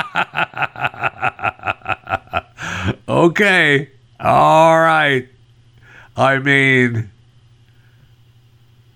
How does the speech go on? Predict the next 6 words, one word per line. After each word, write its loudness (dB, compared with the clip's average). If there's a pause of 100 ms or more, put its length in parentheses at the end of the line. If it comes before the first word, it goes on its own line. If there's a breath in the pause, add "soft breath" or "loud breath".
(1900 soft breath)
he 0
was 4
all 2
for 2
the 0
royals, 0